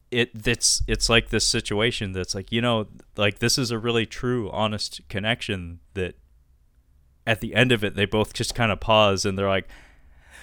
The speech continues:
"Well, anyway," and then they just part ways. Um, I'm not, I'm not entirely sure which among, uh, those three players a-, actually stole Claes Bang's stuff, but, uh, I just thought it was interesting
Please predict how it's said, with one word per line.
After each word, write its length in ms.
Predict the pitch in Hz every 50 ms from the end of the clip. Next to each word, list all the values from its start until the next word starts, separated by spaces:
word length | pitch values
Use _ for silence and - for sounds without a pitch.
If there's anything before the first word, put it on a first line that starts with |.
| - -
"Well, 160 | 143 156 190
anyway," 520 | 226 233 220 151 104 95 90 95 123 143 - -
and 200 | 110 113 113 123
then 140 | 123 120
they 120 | 120 120 113
just 220 | - 123 - -
part 280 | - 127 113 107 - -
ways. 580 | 117 135 127 82 73 76 82 - - - - - -
Um, 360 | 92 92 92 90 90 87 - -
I'm 140 | - 113 110
not, 160 | 110 120 110 -
I'm 140 | 110 117 117
not 180 | 120 123 117
entirely 440 | 107 - - 127 120 113 107 107 98
sure 460 | - - 117 110 107 104 101 98 87 -
which 340 | 98 98 104 110 107 - -
among, 540 | 98 95 95 98 98 101 98 95 95 95 - - - -
uh, 220 | 98 90 87 90
those 320 | 85 98 98 98 92 - -
three 260 | - - 110 98 85
players 680 | - - - 98 95 92 90 87 87 85 - - - - - -
a-, 180 | 85 - -
actually 320 | 101 98 - - - 90 85
stole 640 | - - - - - 95 95 92 90 87 87 - - - - - 139 -
Claes 260 | - 98 92 90 85
Bang's 380 | - - 90 87 82 80 78 -
stuff, 600 | - - - - 107 98 87 82 - - - - - -
but, 240 | 95 87 82 80 - - - - - - - - _ _ _ _ - - - 98
uh, 320 | 95 92 90 87 85 80 - - - - _ _ -
I 80 | 113 113
just 200 | 104 - - -
thought 160 | 135 123 120
it 20 |
was 160 | 110 107 - -
interesting 540 | 117 110 - - - - - - - -